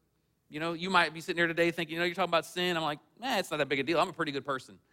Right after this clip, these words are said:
If you think you're a good person, then I would challenge you on what you're comparing yourself to. 'Cause if you're comparing yourself to other people, yeah, you might be a good person. I feel like I'm a pretty good person if I compare myself to people.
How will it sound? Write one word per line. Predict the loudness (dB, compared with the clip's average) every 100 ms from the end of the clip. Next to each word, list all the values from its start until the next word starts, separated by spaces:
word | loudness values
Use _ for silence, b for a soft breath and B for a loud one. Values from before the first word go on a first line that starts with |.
| b b b
If | -12
you | -10
think | -4 -4
you're | -2 0
a | 0
good | 0 -2 -2 -8
person, | -8 -6 -6 -8 -20 -20 _ _ _ _ _ _ _
then | -6 -6 -2
I | -2
would | 0 -6
challenge | 2 2 2 -2
you | -4 -4
on | -6 -4
what | -4 -4
you're | -6
comparing | -10 -6 -2 -2 -2
yourself | -6 -10 -10
to. | -16 -20 -20 _ _ _ _ _ _ _ _ _
'Cause | -2 0
if |
you're | 2
comparing | 0 -2 0 0
yourself | 0 0 -2
to | -2
other | -6
people, | -2 -2 -2 -6
yeah, | -4 -4
you | -4
might | -6 -6
be | -6
a | -10
good | -12 -12
person. | -18 -18 _ _ _ _ _ -16
I | -10
feel | -4
like | 0
I'm | 0
a | -2
pretty | -4 -8 -2
good | -4 0
person | -2 -2
if | -4
I | -4
compare | -4 -4
myself | -2 -2 0 0 -2
to |
people. | -10 -8 -6 -10